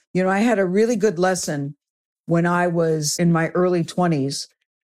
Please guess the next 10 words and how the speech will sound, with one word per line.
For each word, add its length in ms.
and 120
I 120
had 80
applied 480
for 180
a 60
reporter 440
training 500
program, 840
and 300